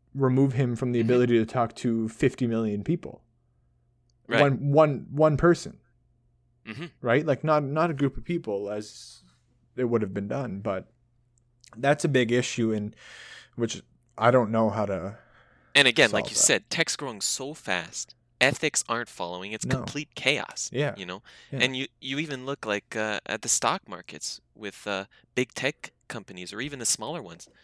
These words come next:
Speaker 2: Man, the percentage that all of the tech companies have been growing in the last five years,
Speaker 1: It's unreal.
Speaker 2: it's
Speaker 1: Unprecedented.
Speaker 2: unbelievably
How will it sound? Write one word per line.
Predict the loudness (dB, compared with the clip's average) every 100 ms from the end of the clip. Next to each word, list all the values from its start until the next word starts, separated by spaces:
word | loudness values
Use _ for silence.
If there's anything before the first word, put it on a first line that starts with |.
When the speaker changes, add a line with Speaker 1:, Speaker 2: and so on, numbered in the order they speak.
| _ _ _ _ _ _ _ _ _ _ -6
Speaker 2:
Man, | -2 -2 -4
the | -6 -6
percentage | -4 -2 0 0 -2 -6 -10 -6
that | -6 -6 _ _ -4
all | 0 0 -2
of | -6
the | -8
tech | -6 -6
companies | -6 -14 -12 -10
have | -8 -10
been | -14
growing | -10 -8 -8 -10
in | -14
the | -8
last | -6 -4 -4
five | -4 -6 -4
years, | -6 -4 -8 -14 _ _ _ _ _
Speaker 1:
It's | -8 -2
unreal. | -2 0 -2 -2
Speaker 2:
it's | -2 0
Speaker 1:
Unprecedented. | 2 6 4 4 4 4
Speaker 2:
unbelievably | 2 -6 -10 -10 -6 -4 -4 -6 -8 -6